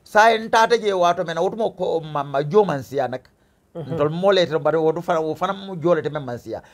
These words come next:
Speaker 1: Because
Speaker 2: Mhm.
Speaker 1: kan jo two hundred and fifty ma fanna, ama o fon si, two hundred and fifty, one hundred and fifty what two hundred and fifty ma fa. E kan jo wala.
Speaker 2: Wow.
Speaker 1: Anon te be wo, be, be, be, be woto le. Sa en biri ngaje ko kolo nyi man si.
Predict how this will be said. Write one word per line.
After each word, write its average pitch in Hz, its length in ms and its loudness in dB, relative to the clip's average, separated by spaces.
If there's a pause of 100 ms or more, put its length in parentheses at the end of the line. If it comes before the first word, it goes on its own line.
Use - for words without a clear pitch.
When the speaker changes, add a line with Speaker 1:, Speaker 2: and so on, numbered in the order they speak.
(120)
Speaker 1:
Because 156 280 2
Speaker 2:
Mhm. 147 40 -8
Speaker 1:
kan 185 180 2
jo 202 100 2
two 202 200 -2
hundred 170 280 -2
and 160 200 2 (440)
fifty 185 360 -6
ma 151 200 0
fanna, 120 380 -6
ama 147 160 -4
o 151 60 0
fon 113 220 -8
si, 98 300 -18
two 160 140 -2
hundred 127 220 -4
and 110 100 -6
fifty, 120 180 -10
one 180 160 -2
hundred 160 180 0
and 127 80 -6
fifty 156 220 -12
what 151 220 -2
two 160 140 -6
hundred 123 160 -8
and 110 100 -12
fifty 110 240 -16
ma 98 160 -10
fa. - 120 -20 (440)
E 190 60 -4
kan 175 200 4
jo 165 140 4
wala. 113 320 -4 (240)
Speaker 2:
Wow. 127 140 -10
Speaker 1:
Anon 208 240 4
te 226 80 2
be 190 100 2
wo, 143 300 0
be, 170 360 -4
be, 196 220 -8
be, 202 260 -8
be 180 140 -4
woto 131 260 0
le. 87 120 -12 (340)
Sa 294 240 6
en 262 140 2
biri 262 160 0
ngaje 254 260 0
ko 196 120 -2
kolo 208 260 2
nyi 190 80 -4
man 160 240 -2
si. 117 280 -12